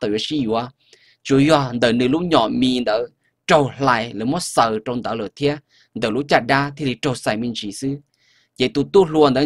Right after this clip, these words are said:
chia, ô chia tụ, nó nắc cá tóc cầu nó sẽ chỉ lên ca một trâu hậu, tụ xài luôn công để ô chê. Nữ thì đi tàu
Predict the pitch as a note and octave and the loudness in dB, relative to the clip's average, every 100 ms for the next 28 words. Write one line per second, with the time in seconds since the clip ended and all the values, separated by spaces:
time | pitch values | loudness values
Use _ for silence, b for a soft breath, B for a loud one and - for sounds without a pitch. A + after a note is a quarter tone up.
0 | D3 E3 E3 - D#3 C3+ B2+ - B2 B2 | 0 2 2 2 -4 0 -2 0 -4 -4
1 | - _ _ A#2 A2+ C3+ C#3 D3+ F3 C#3+ | -12 _ _ -6 0 2 4 2 0 -4
2 | C3+ E3+ E3 C3+ A#2 B2+ A2+ A2 C3+ C3+ | 0 -2 0 -2 -2 -4 -6 -2 0 0
3 | - C#3+ A#2 A2+ B2+ A#2 B2+ - _ _ | -2 -2 -2 -6 -6 -4 -6 -10 _ _
4 | - A#2 A2 C3 A2 A2 A2 D3+ C3+ A2 | -8 -8 -4 -6 -4 -6 -4 -2 0 0
5 | C#3 C#3+ D3 C3 A#2 _ _ _ _ _ | -2 -2 -2 -4 -6 _ _ _ _ _
6 | _ A#2 C#3 C#3 E3+ D3+ C#3+ | _ 2 2 2 -2 0 0